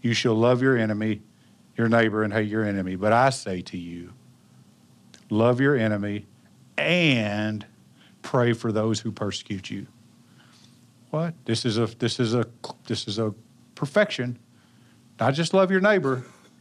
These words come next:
I want you to love your enemy and pray for those who persecute you. Man, that's taking it up a notch.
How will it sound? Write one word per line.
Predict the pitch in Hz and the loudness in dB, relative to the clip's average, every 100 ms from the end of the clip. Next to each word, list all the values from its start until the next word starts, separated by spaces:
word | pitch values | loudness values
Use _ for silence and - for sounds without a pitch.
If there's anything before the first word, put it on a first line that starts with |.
| _ _ _ - | _ _ _ -14
I | |
want | 113 117 | -6 0
you | |
to | 113 | 0
love | 107 | 2
your | 107 | 2
enemy | 151 170 123 104 - _ _ _ _ _ _ _ - _ _ _ _ - - - | 2 2 0 -2 -6 _ _ _ _ _ _ _ -20 _ _ _ _ -20 -18 -6
and | 117 104 | -4 0
pray | 139 127 | 2 2
for | 120 | 2
those | 120 113 104 | 0 0 -2
who | 104 | -4
persecute | - 135 - - 95 - | -2 -4 -4 -12 -12 -12
you. | 131 - - - - - _ _ - - | -16 -18 -20 -20 -20 -20 _ _ -14 -2
Man, | 135 131 143 | 2 4 4
that's | 143 | 2
taking | 160 139 143 | 2 4 4
it | 165 | 4
up | 170 | 2
a | |
notch. | 143 135 107 - | 2 2 0 -10